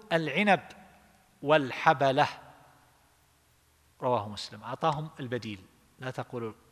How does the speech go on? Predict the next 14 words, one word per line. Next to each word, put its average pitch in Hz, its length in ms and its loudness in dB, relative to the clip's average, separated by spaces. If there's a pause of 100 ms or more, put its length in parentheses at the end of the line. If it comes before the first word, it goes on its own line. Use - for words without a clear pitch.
(140)
قولوا 135 180 -6
العنب 117 340 -6 (920)
والحبلة. 113 520 0 (880)
الحب-، - 400 -12
الحبلة 127 360 -4
تقال - 340 -8
لشجرة 143 480 0
العنب، 147 300 -4 (1200)
ويمكن 123 360 -6
أن 123 80 -10
يقال 117 360 -6
ذلك 117 320 -6
أيضًا 131 240 -4
للثمر، 131 500 -6